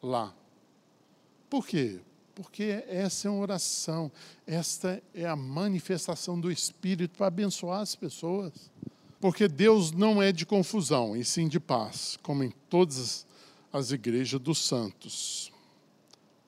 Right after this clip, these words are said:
"Tudo, porém, seja feito com decência e ordem." Tem tempo pra tudo, né? Às vezes a gente vê uns irmãozinhos meio, <laughs>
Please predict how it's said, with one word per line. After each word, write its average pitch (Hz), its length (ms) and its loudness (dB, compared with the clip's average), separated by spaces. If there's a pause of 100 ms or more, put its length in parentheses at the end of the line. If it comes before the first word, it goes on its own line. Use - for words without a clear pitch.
(580)
"Tudo, 262 240 4
porém, 190 400 6
seja 185 380 2
feito - 420 0
com 185 180 -2
decência 170 640 -2
e 165 100 0
ordem." 113 460 -4 (360)
Tem 254 160 -2
tempo 220 360 -2
pra 214 140 -4
tudo, 170 560 -6 (800)
né? 170 360 0 (140)
Às 127 140 -6
vezes 196 220 0
a 208 60 2
gente 190 300 -4
vê 180 100 0
uns 175 220 0
irmãozinhos 147 560 -2
meio, 165 300 -2 (400)
<laughs> - 420 -10